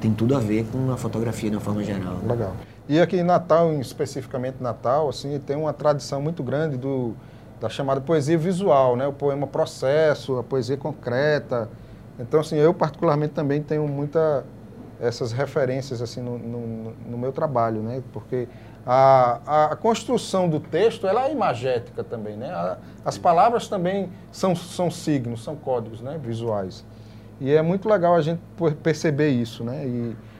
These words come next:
Speaker 2: e trabalhar a, a linguagem da, da fotografia dialogando com essas outras linguagens, como vocês estão falando, eu vejo que esse é o caminho,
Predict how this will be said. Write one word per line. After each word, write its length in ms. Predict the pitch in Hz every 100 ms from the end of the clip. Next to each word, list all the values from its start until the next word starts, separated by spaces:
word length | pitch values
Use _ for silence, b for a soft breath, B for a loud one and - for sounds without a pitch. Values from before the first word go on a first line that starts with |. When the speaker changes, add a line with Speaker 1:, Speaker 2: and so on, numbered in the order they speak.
| B
Speaker 2:
e 60 | 120
trabalhar 460 | 131 160 170 156 165
a, 840 | 185 190 170 143 143 135 135 127
a 40 |
linguagem 580 | 131 143 131 139 143 135
da, 260 | 127 123 120
da 140 | 113
fotografia 760 | 107 120 120 123 113 - 208 190 B B B - -
dialogando 600 | 170 302 320 175 208 208
com 80 | 170
essas 240 | 151 143 139
outras 240 | 147 131
linguagens, 400 | 139 120 127 131
como 100 | 131
vocês 260 | 131 123 127
estão 120 | 135
falando, 320 | 113 123 156
eu 80 | 165
vejo 240 | 156 165
que 240 | 165 196 196 - B B
esse 220 | 185 202
é 20 |
o 60 | 254
caminho, 360 | 247 240 254